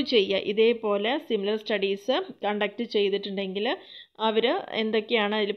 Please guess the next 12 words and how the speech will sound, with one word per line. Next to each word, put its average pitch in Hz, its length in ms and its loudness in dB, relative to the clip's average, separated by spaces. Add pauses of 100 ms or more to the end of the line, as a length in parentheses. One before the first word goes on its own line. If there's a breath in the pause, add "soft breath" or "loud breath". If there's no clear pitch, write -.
പറഞ്ഞിരിക്കുന്ന 196 640 -2
കാര്യങ്ങളൊക്കെ 196 460 -2
ഇടയ്ക്കിടയ്ക്ക് 196 480 -4
ഒന്ന് 214 100 -4 (100)
റിവ്യൂ 247 220 0 (180)
ചെയ്യാം. 190 360 0 (1000)
By 202 120 6 (140)
exploratory 277 680 2 (160)
personal 226 380 2
investigation, 226 760 0 (480 loud breath)
കൂടാതെ 233 500 6 (340)
ആ - 20 4